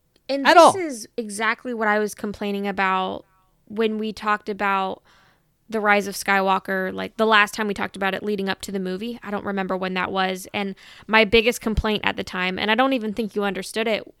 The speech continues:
Speaker 1: I was just like, "I'm so sick of the marketing saying this is the end." 'Cause I was like,
Speaker 2: Yeah.
Speaker 1: "They're not gonna
Speaker 2: <laughs>
Speaker 1: do that." And guess what? They didn't do that. And
Speaker 2: They didn't.
Speaker 1: and you know what's gonna happen? In twenty twenty-eight, we're gonna get a cool random teaser trailer of somebody finding the lightsabers buried in the sand,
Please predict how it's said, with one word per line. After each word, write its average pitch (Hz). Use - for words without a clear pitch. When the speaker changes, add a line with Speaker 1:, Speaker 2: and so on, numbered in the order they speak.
Speaker 1:
I 196
was 214
just 220
like, 208
"I'm 214
so 233
sick 262
of 254
the 240
marketing 240
saying 202
this 185
is 214
the 254
end." 196
'Cause 262
I 254
was 254
like, 247
Speaker 2:
Yeah. 156
Speaker 1:
"They're 277
not 226
gonna 254
Speaker 2:
<laughs> 330
Speaker 1:
do 392
that." 196
And 214
guess 247
what? 359
They 311
didn't 214
do 311
that. -
And 233
Speaker 2:
They 139
didn't. 113
Speaker 1:
and 262
you 285
know 285
what's 320
gonna 320
happen? 262
In 285
twenty 285
twenty-eight, 320
we're 294
gonna 330
get 311
a 214
cool 330
random 262
teaser 330
trailer 214
of 202
somebody 277
finding 262
the 208
lightsabers 220
buried 285
in 269
the 220
sand, 294